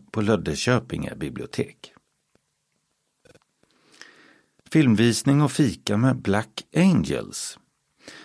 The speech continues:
Black Angels är en dokumentärfilm om begravningsentreprenör Katarina "Katty" Lindell från Kävlinge och M C-gänget Black Angels som åker kortege från kapellet till begravningsplatsen.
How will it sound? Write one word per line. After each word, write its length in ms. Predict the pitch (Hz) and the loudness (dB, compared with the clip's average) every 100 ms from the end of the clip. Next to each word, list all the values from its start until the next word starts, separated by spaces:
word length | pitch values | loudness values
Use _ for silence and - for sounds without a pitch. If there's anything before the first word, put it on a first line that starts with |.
| _ | _
Black 340 | - 101 - - | -2 -2 -2 -4
Angels 540 | 101 101 107 135 123 - | 2 4 4 2 0 -2
är 60 | |
en 120 | 87 80 | -2 -2
dokumentärfilm 1160 | 87 98 98 101 160 92 85 - - 87 82 - _ _ - | -2 0 0 2 0 0 -2 -2 0 0 -2 -6 _ _ -6
om 300 | 87 87 87 | -2 0 -2
begravningsentreprenör 1600 | 98 98 107 117 80 85 80 - 90 - - 87 - 92 90 92 - | -2 -2 2 0 0 -2 -4 -4 -2 -2 -4 -8 -4 -2 0 -2 -6
Katarina 680 | - 92 117 120 90 95 104 - | -6 -4 0 0 0 -2 -4 -6
"Katty" 480 | 90 - - 87 - | -8 -8 -6 -6 -4
Lindell 600 | 98 117 185 175 - 123 _ | -2 0 0 0 -2 -6 _
från 260 | - 160 151 | -2 0 0
Kävlinge 680 | - - - 104 95 - - _ _ - - - - | -2 -4 -2 0 0 -2 -8 _ _ -20 -20 -20 -20
och 360 | - 175 170 - | -8 -6 -6 -2
M 220 | 139 107 | 2 4
C-gänget 720 | 78 87 78 92 135 95 - | 2 -2 2 2 4 2 -2
Black 460 | - 87 85 - - 104 | -6 -4 -4 -6 -6 0
Angels 680 | 110 147 85 82 71 - _ _ _ - | 2 2 2 -2 -2 -10 _ _ _ -8
som 220 | 90 82 | -2 -2
åker 260 | 82 101 | -2 -4
kortege 580 | - 107 - 98 135 - - | -2 -2 0 0 0 -6 -12
från 440 | - 117 151 - - | -2 0 2 0 -6
kapellet 680 | - 127 85 104 123 - - | -6 -2 -2 0 0 -2 -6
till 260 | 87 73 | -6 -4
begravningsplatsen. 1120 | - 101 90 67 67 65 - 87 - - - | -2 0 0 -2 -6 -8 -6 -6 -6 -12 -14